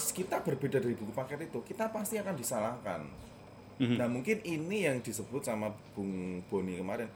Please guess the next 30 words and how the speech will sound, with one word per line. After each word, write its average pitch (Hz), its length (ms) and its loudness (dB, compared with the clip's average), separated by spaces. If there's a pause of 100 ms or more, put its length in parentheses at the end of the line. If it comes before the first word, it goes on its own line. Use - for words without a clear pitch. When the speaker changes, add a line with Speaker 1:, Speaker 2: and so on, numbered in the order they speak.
(180)
Speaker 1:
Emang 190 240 6
pelajaran 160 320 6
sejarah 117 320 8
ini 170 100 2
kan 208 160 4
indoktrinasi 127 760 4
sejarah. 107 320 2
Yo 131 160 8
indoktrinasi 185 800 6
kuwi, 185 240 2
Bung. 113 400 -2 (100)
Speaker 2:
Bener, 123 400 10
bener. 101 300 0
Ini 156 240 8
salah 160 240 10
satu 151 160 12
Speaker 1:
Berarti 147 80 6
Speaker 2:
komentar 147 240 10
Speaker 1:
cuma - 20 10
Speaker 2:
yang 147 140 10
Speaker 1:
satu 143 80 8
Speaker 2:
menarik 143 160 10
Speaker 1:
sud-, 202 80 8
Speaker 2:
dari 120 100 10
Boni 110 220 10
Speaker 1:
satu 131 100 12
Speaker 2:
kemarin 127 220 10
ya. 107 100 6
Speaker 1:
sudut. 135 220 2 (320)
Speaker 2:
Hmm. 151 100 0